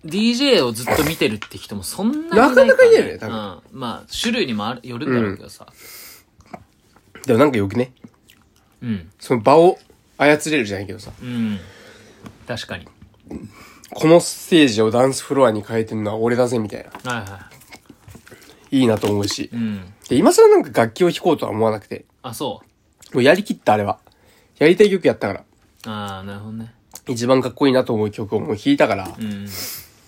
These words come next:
Speaker 2: そこはいいんですよ、もう。
Speaker 1: なるほど。
Speaker 2: まあ、でもオーケストラとか今続けてる奴らは普通にすごいと思うけどね。
Speaker 1: うん。
Speaker 2: 純粋に将来的にこうずっと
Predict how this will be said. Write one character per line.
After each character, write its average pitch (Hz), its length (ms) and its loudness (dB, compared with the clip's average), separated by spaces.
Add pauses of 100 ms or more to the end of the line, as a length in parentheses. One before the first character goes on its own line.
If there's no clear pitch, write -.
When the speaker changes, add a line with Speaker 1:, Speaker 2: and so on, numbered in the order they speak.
(340)
Speaker 2:
そ - 180 -14
こ 160 100 0
は 147 80 6
い 143 40 4
い 147 60 6
ん 135 60 4
で 104 60 -2
す - 120 -12
よ、 82 80 -12
も - 160 -16 (340)
う。 117 40 -16
Speaker 1:
な 101 120 -10
る 92 60 -18
ほ 92 60 -20
ど。 92 80 -20
Speaker 2:
ま 101 40 -20 (260)
あ、 - 60 0
で 135 60 2
も 190 140 4
オ - 20 6
ー 240 40 0
ケ 330 100 2
ス - 60 -2
ト - 60 2
ラ 135 60 -4
と - 40 -10
か 120 40 0
今 135 220 2
続 165 220 -4
け 220 100 0
て 220 80 2
る 220 60 8
奴 208 160 0
ら 110 60 0
は 101 60 -4
普 - 80 -14
通 - 140 -6
に 147 80 0
す - 120 -8
ご 165 120 2
い 147 40 -4
と 170 80 -2
思 151 120 4
う 123 40 2
け 110 100 -4
ど 92 40 -8
ね。 - 80 -16
Speaker 1:
う 135 100 -12
ん。 131 40 -6
Speaker 2:
純 170 160 -2
粋 185 120 2
に 180 80 0
将 175 200 -2
来 175 160 2
的 160 100 -10
に 170 120 0
こ 151 120 0
う 123 60 0
ず 120 100 -10
っ - 20 -20
と - 120 -20